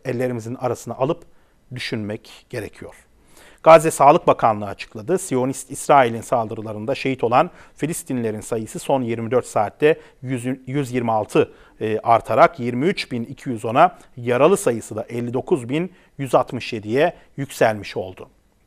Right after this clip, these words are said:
Böyle bir tablo var karşımızda. Ve, e, böyle bir tabloya karşı peki umutsuzluğa kapılmamız mı gerekiyor?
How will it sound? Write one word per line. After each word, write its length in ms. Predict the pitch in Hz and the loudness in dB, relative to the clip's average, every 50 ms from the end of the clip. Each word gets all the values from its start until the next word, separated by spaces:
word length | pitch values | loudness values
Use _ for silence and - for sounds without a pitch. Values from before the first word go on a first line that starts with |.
| _ _ _ _ _ _ _ _ _ _ _ _ _ _ - | _ _ _ _ _ _ _ _ _ _ _ _ _ _ -2
Böyle 280 | 139 139 127 113 104 101 | 0 0 0 0 -2 -4
bir 100 | 127 120 | -6 -8
tablo 360 | - - 120 113 101 101 104 | -6 -6 -6 -6 -4 -4 -4
var 160 | 113 117 - | -4 -4 -4
karşımızda. 640 | - - 101 98 - - 98 82 80 - _ - - _ _ _ _ _ - - - - _ _ _ _ _ _ - | -4 -8 -10 -10 -10 -14 -18 -20 -20 -20 _ -20 -20 _ _ _ _ _ -20 -20 -20 -20 _ _ _ _ _ _ 2
Ve, 300 | 123 147 208 247 247 - - | 4 6 6 6 2 0 0
e, 400 | 147 139 135 131 127 117 107 110 | 0 2 2 0 -2 -4 0 6
böyle 340 | 165 226 269 269 254 202 180 | 8 8 8 8 2 2 2
bir 180 | 190 165 - | 0 -2 -2
tabloya 500 | - - 165 160 156 156 156 156 165 160 | 0 6 6 6 6 8 6 6 6 6
karşı 340 | - - 151 147 - - 160 | 6 6 4 4 4 0 -4
peki 300 | - - - - 180 175 - | -4 -6 -4 -2 -4 -4 -2
umutsuzluğa 840 | 160 147 156 165 156 - - - - 180 156 135 147 165 170 175 170 | -4 -2 -2 -2 -4 -6 -10 -4 -2 -2 -2 0 2 4 4 4 4
kapılmamız 720 | 165 - 151 - - 170 151 147 147 147 151 170 175 147 139 | 4 2 0 0 0 -4 -4 -2 -2 -2 -2 -2 -2 -4 -4
mı 120 | 135 120 | -6 -8
gerekiyor? 600 | 110 104 101 95 92 82 - - - - - _ | -6 -8 -10 -10 -10 -14 -18 -20 -20 -20 -20 _